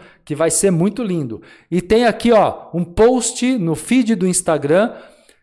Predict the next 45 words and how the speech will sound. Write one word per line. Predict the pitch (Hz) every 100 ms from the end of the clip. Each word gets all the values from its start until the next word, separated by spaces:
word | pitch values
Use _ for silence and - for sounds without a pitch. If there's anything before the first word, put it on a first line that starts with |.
| _
pra | - 175
você | 185 170 - 180
poder, | 185 - 190 143 160 170 175 170 170
é, | 160 139
comunicar-se | - 180 180 170 170 170 185 -
com | 165 165
o | 160
pessoal | 160 - 147
de | 143
Portugal, | 139 147 147 214 160 185 208 - -
da | 131
Portugal | - 208 226 208 165 143
Lux, | 131 220 233 - -
a | 143 139 131
agência | 120 196 226 - 220 226 - _
que | -
tá | - 170
cuidando | 175 147 170 190
do | 160
evento | 156 135 151 151 160
em | 208
Portugal, | 185 151 185 156 160 170 - -
e |
fazer | 180 202 151
a | 202
tua | 214
inscrição, | 233 - 247 - 175
garantir | 127 160 170 175
tua | 175 196
inscrição, | 190 - 214 - 113 - _
tá | -
bom? | 123 196 196 - _
Qualquer | 160 170 170
dúvida, | 214 220
manda | 196 208
o | 214
WhatsApp | 214 - 185
pra | - 185
gente | 151 170 160
aqui | 147 190
que |
a | 180
gente | 185 202
encaminha | 196 196 185 165 170
vocês | 175 - 151 143